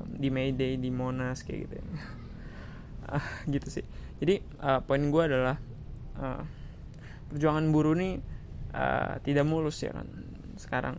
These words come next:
Nah, satu Mei tahun ini juga tadi gua lihat di berita belakangan, rusuh juga nih di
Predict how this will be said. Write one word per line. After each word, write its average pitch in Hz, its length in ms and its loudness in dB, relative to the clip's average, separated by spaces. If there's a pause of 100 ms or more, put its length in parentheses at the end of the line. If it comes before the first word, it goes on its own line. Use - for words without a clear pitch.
(120)
Nah, 135 180 2 (1000)
satu - 320 0
Mei 156 320 2 (320)
tahun 160 240 2
ini 233 160 2
juga 147 240 4
tadi 151 240 2
gua 143 240 4
lihat 156 160 -4
di 131 240 0
berita 139 400 -2 (160)
belakangan, - 400 -6 (680)
rusuh 165 380 2
juga 156 320 2
nih 123 160 -2
di 127 140 2